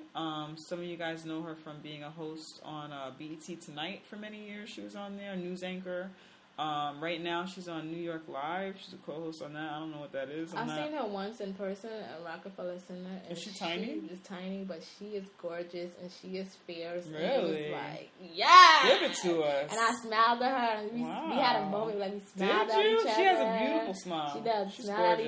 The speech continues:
Speaker 1: gorgeous.
Speaker 2: other. It was like she knew I recognized her, and it was like,
Speaker 1: Right.
Speaker 2: you know, like,
Speaker 1: All right.
Speaker 2: hello,
Speaker 1: Well, I hope
Speaker 2: like,
Speaker 1: she's
Speaker 2: hello.
Speaker 1: able to maintain that gorgeous glory as we throw her in this pit.
Speaker 2: That's what we're throwing in the pit.
Speaker 1: Yes,
Speaker 2: Oh my
Speaker 1: bitch.
Speaker 2: God. Oh, mm.
Speaker 1: Yes. So anyway,
Speaker 2: Let me brace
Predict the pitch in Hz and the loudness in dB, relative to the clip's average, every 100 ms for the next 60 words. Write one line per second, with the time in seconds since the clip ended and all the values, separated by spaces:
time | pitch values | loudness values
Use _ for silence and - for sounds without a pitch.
0 | - 214 214 208 208 233 214 208 220 214 | -2 -2 0 -2 -2 0 -2 -2 -4 0
1 | 208 208 202 208 190 196 202 208 233 240 | 0 0 -2 -4 -4 -6 -6 -8 -8 -8
2 | 240 - 135 123 - - 247 214 208 208 | -6 -4 -6 -10 -16 -12 -8 -6 -6 -6
3 | 277 330 370 208 208 220 277 - 262 254 | -4 -2 -2 0 2 4 2 -2 -4 0
4 | 240 247 - 202 208 208 - 214 202 196 | 0 0 -4 -8 -8 -8 -8 -10 -6 -6
5 | 175 160 156 170 196 190 180 175 190 196 | -8 -12 -6 -4 -2 -4 -10 -4 -2 0
6 | 180 175 151 160 180 180 196 180 165 156 | -2 -4 -6 -6 -8 -4 -4 -4 -8 -10
7 | - 240 220 - - - - - 285 466 | -10 -8 -8 -10 -20 -20 -20 0 10 12
8 | 587 571 554 - - 554 571 571 571 571 | 12 12 12 12 12 12 12 12 12 12
9 | 587 605 311 220 311 311 427 403 381 370 | 12 12 10 12 12 12 12 12 10 12
10 | 370 370 359 311 269 240 277 269 - 220 | 12 12 12 12 8 6 6 4 -4 -8
11 | 214 202 190 202 190 233 208 170 165 190 | -6 -4 -4 4 12 12 12 12 10 0
12 | - - - - - - - 185 170 370 | 0 0 -2 -14 -20 -18 2 6 8 8
13 | 392 247 185 175 175 233 226 | 8 10 10 8 4 2 0